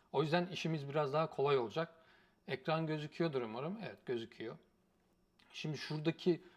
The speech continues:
numaraların, masum gözüküyor mu? Evet, gözüküyordur. Bu numaraların olmadığı kısımlar para yatırdığım anlamına geliyor. Yani mesela şu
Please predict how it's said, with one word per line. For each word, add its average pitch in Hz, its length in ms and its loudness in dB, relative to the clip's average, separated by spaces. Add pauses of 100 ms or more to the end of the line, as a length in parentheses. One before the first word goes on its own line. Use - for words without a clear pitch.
(300)
numaraların, 160 800 2 (440)
masum 131 540 0
gözüküyor 135 440 -4
mu? 107 120 -6
Evet, 113 220 -6
gözüküyordur. 123 580 -4 (580)
Bu 165 460 0
numaraların 156 580 0
olmadığı 147 580 2
kısımlar 165 560 -2 (380)
para 143 240 2
yatırdığım 139 540 0
anlamına 131 460 -2
geliyor. 101 360 -10
Yani 113 220 -10
mesela 117 360 -4
şu 127 320 -4